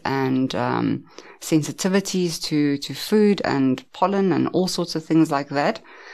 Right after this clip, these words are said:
So I was very, very sensitive as a child. I couldn't have preservatives and colorants and, you know, all the, the stuff that, uh, kids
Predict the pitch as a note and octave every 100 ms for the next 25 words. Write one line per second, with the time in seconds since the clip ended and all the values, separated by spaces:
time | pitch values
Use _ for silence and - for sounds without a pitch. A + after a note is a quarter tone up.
0 | - - - D3+ D3 C#3+ F#3 E3+ D#3 D3
1 | - D#3 D#3 - D3 D3 C#3+ - D#3+ D#3
2 | F#3 E3 - - D3+ D3 C#3 C3+ C3 -
3 | - - - - - A#2+ A#2+ D3 D#3 D#3+
4 | D#3 D3 C#3+ G2+ B2 - D#3 D#3 D3+ D3+
5 | D3+ - A#2 - C3+ - - - _ C3
6 | C3+ C3+ C3+ C3 B2+ B2 C3 C3 B2+ -
7 | A#2+ B2 - - A#2 A#2+ - C3+ -